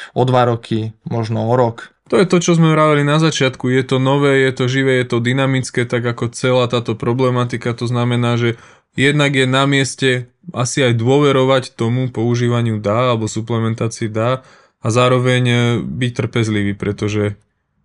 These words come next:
Speaker 1: Presne
Speaker 2: budeme
Speaker 1: tak.
Speaker 2: múdrejší čoskoro.
Speaker 1: Treba si uvedomiť predtým, než, o, ideme do takéhoto niečoho, že ideme užívať diaminooxidázu alebo to dao, že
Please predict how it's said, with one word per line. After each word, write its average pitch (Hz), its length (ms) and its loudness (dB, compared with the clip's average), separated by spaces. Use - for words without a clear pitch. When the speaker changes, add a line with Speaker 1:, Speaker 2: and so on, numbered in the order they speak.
Speaker 1:
Presne - 320 0
Speaker 2:
budeme 131 240 4
Speaker 1:
tak. 127 80 2
Speaker 2:
múdrejší 117 480 0
čoskoro. 101 560 -4
Speaker 1:
Treba 139 240 2
si 160 160 0
uvedomiť 147 400 2
predtým, 127 480 0
než, 117 400 -2
o, 98 640 -4
ideme 127 400 4
do 110 160 2
takéhoto 110 560 0
niečoho, 104 400 0
že 104 80 2
ideme 104 400 0
užívať 110 560 0
diaminooxidázu 117 960 2
alebo 110 240 0
to - 80 -12
dao, 107 480 2
že 107 400 -2